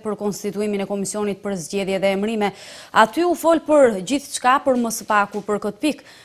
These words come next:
Në një moment ishte lëvizja Besa ajo që ndërpreu cirkun parlamentar dhe thirri në një mbledhje koordinuese partitë e tjera parlamentare,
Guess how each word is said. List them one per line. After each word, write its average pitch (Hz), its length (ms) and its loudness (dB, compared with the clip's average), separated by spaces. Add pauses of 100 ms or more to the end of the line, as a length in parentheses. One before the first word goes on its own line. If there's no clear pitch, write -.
(100)
Në 240 220 6
një 262 100 6
moment 320 400 4
ishte 311 180 0
lëvizja 269 460 2
Besa 277 400 4
ajo 254 240 4
që 254 180 -2
ndërpreu 233 520 0 (180)
cirkun 233 400 -2
parlamentar 220 640 2
dhe 202 160 -2
thirri 220 380 0 (100)
në 202 220 -2
një 196 80 -2
mbledhje 208 380 0 (120)
koordinuese 208 720 -2
partitë 196 460 -4
e - 20 -6
tjera 202 320 2
parlamentare, 202 640 2